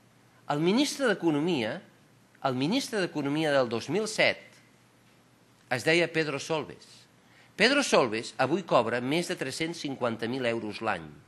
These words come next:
entre altres coses, perquè participa en consells d'administració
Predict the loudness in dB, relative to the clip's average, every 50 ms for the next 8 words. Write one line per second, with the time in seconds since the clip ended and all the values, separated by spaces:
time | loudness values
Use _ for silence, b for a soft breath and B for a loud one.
0 | _ _ _ _ _ _ _ _ _ _ _ _ _ -8 -6 -6 -4 0 0 0
1 | 0 0 -4 -6 -8 -6 -6 -6 -6 -6 -8 -14 -16 -18 -20 -20 b b b b
2 | b b -2 -2 -2 -2 -4 -6 -6 -6 -8 -8 -8 -12 -10 -8 -8 -8 -4 -4
3 | -4 -4 -4 -6 -6 -6 -6 -2 -2 -2 -2 -2 -6 -10 -8 -6 -6 -6 -6 -6
4 | -8 -10 -12 -14 -12 -10 -10 -8 -8 -8